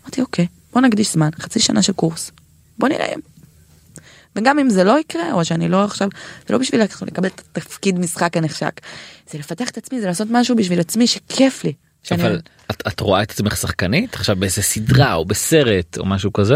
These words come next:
Speaker 1: תראה, אני רואה את עצמי, ב-, אני, אני חושבת שכל אדם שאם הוא מספיק רואה את עצמו במשהו, זה יקרה.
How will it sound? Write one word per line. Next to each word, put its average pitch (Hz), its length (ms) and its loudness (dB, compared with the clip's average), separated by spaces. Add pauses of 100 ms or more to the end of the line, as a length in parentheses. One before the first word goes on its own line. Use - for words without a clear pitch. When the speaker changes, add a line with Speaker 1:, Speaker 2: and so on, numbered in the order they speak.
Speaker 1:
תראה, 254 300 -2
אני 165 120 0
רואה 143 220 -2
את - 80 -6
עצמי, 180 300 -2
ב-, 165 60 2
אני, 165 320 2 (220)
אני 220 180 2
חושבת 247 380 0
שכל 214 240 0
אדם 214 320 4
שאם 190 240 -4
הוא 214 100 0
מספיק 180 340 -2
רואה 165 240 2
את 185 120 0
עצמו 233 200 -4
במשהו, 240 420 2
זה 175 100 4
יקרה. 156 240 0